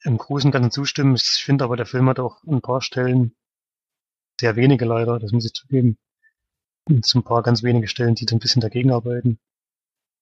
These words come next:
Es gab ein Gespräch, was mir sehr gut gefallen hat, zwischen Chris Hemsworth und einem aus der, aus der Truppe. Da ging's so ein bisschen darum,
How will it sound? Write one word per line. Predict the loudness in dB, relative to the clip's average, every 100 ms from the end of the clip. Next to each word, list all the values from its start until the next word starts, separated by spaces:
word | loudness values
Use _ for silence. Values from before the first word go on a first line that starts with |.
| _
Es | -2
gab | -2 0
ein | 2 2
Gespräch, | 0 -4 -2 0
was | 2
mir | 2
sehr | 0
gut | -6 -12
gefallen | -4 0 2
hat, | 0 -2 -12 _ _ _ -8
zwischen | -4 0 2 2 0 -4
Chris | -4 0
Hemsworth | 0 2 0 -2 0
und | 0 0 -8 _ _ _ _ _ _ -4
einem | 2 4 4
aus | 2 -2
der, | -2 -6 -8 _ _ _ _ _ _ _ _ _ _ _ _ -8
aus | -4
der | -2
Truppe. | -2 -4 2 2 2 -2 _ _ _ _ _ _ _ -16 -6
Da | 0
ging's | 2 2 2
so | -2
ein |
bisschen | -2 -4 -2
darum, | -2 -2 0 0 -2